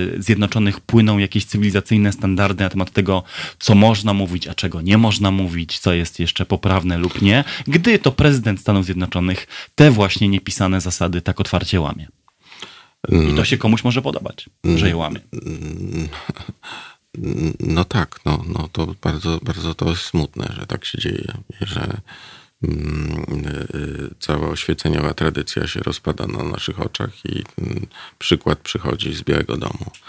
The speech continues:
Speaker 2: Em, y, y, dwie rzeczy, d-, dwa systemy aksjologiczne, o których, y, wspomniałeś, one imponowały różnym środowiskom w Polsce, e,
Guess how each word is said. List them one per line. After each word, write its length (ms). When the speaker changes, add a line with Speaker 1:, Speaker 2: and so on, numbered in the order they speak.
Speaker 2:
Em, 720
y, 20
y, 640
dwie 300
rzeczy, 600
d-, 260
dwa 200
systemy 480
aksjologiczne, 880
o 80
których, 680
y, 480
wspomniałeś, 920
one 280
imponowały 600
różnym 580
środowiskom 640
w 60
Polsce, 600
e, 340